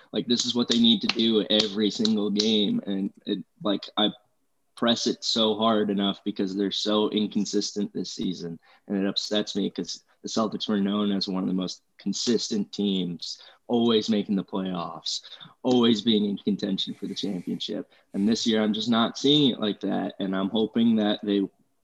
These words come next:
if they look back at this game and look back at film for the, for the, the game that they had against the Rockets, they'll realize this is what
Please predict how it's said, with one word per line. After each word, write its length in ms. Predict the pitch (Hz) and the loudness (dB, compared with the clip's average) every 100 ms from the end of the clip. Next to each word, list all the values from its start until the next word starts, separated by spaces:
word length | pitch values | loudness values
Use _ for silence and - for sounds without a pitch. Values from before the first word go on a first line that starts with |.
| _ - | _ -4
if 100 | 107 | -2
they 240 | 101 95 82 _ _ | 0 0 -2 _ _
look 260 | 104 113 - | -2 -2 2
back 260 | 113 107 107 | 2 2 2
at 120 | 95 | 0
this 200 | 104 101 | 0 -2
game 340 | - 104 101 101 | 0 2 2 2
and 140 | 95 | 2
look 160 | 98 - - | 0 -2 -6
back 240 | 98 95 98 | -2 -2 -4
at 180 | - | -10
film 320 | - 107 104 98 | -2 0 2 0
for 160 | 98 | -4
the, 200 | 95 95 - - | -2 -2 -6 -8
for 360 | 107 98 95 - _ - | -4 -2 -2 -8 _ -8
the, 320 | 104 92 92 - - | -4 -2 -4 -6 -4
the 100 | 98 | -2
game 300 | 98 92 92 | 0 0 -2
that 160 | 85 | -4
they 100 | 95 | -6
had 160 | 95 92 | -4 -4
against 320 | 92 95 - | -2 -4 -4
the 60 | 90 | -4
Rockets, 960 | 92 98 104 98 95 - - - - - _ | -2 0 -2 -4 -6 -8 -14 -16 -20 -20 _
they'll 240 | 110 107 | 0 2
realize 720 | 98 110 110 101 101 95 95 - | 2 2 2 2 2 0 -4 -6
this 220 | 107 - | -4 -4
is 160 | 101 - | -6 -2
what 180 | 101 | -4